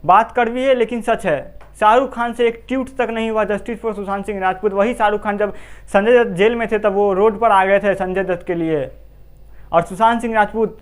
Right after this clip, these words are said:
शाहरुख खान को अपना भगवान मानते थे। और सलमान खान से सुशांत सिंह राजपूत से कुछ बहस हो गई थी, तो स-, सलमान खान ने सुशांत सिंह राजपूत से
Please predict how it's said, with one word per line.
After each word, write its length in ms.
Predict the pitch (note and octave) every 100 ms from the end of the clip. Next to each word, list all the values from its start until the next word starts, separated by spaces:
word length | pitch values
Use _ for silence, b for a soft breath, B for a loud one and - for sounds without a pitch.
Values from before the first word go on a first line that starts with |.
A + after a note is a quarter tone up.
| - - -
शाहरुख 280 | F#3+ G3 G#3+
खान 140 | G#3+
को 60 | G#3
अपना 200 | G3 G3
भगवान 380 | E3+ E3 F3+ F#3
मानते 280 | F3 E3+
थे। 80 | F3
और 80 | F#3
सलमान 440 | F#3 G#3 A3 B3+
खान 260 | A#3+ A3+ A3+
से 300 | A3 A3 - B B B - -
सुशांत 320 | G3+ A3+ B3
सिंह 120 | B3
राजपूत 280 | A#3 A3 A#3
से 60 | A3
कुछ 160 | G#3+
बहस 360 | F#3+ F#3+ A3 G#3
हो 120 | G#3+
गई 160 | G#3 G3+
थी, 120 | G#3+
तो 120 | G#3
स-, 60 | F#3
सलमान 600 | G#3 G3 G3 G3+ A3 C4
खान 200 | A#3+ A3
ने 240 | G#3 G#3+ E3+
सुशांत 380 | F#3+ G#3+ A#3 A#3
सिंह 80 |
राजपूत 380 | G#3+ G#3 - A#3
से 340 | - F#3+ D3